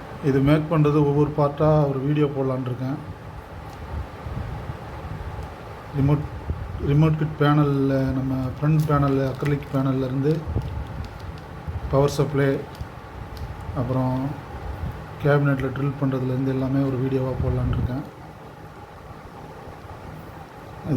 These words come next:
பாருங்க, ரிமோட் கிட், இது ஃப்ரண்ட் அக்ரிலிக் பேனலு. அதுக்கு தேவையான நாப்ஸ் எல்லாமே இதிலே உள்ள கொடுத்துருக்காங்க.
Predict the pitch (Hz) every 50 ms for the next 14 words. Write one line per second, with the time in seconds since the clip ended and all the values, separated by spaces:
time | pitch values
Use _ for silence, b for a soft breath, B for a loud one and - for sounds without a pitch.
0 | 120 139 139 135 135 135 135 127 135 135 147 143 147 156 147 - - - 135 131
1 | 127 131 127 127 123 143 139 127 123 123 123 123 131 - - - - - - -
2 | - - - - - - - - 147 151 156 147 135 135 - 147 151 147 147 -
3 | 135 131 127 127 127 127 127 123 - - - - - - - - - - - -
4 | - - - - - - - - - - - - 147 131 127 123 135 147 143 147
5 | 143 143 143 139 139 139 143 139 147 - - - 147 139 139 131 139 139 139 143
6 | 139 131 131 135 139 135 131 131 135 135 123 131 127 - 139 135 123 127 123 120
7 | 127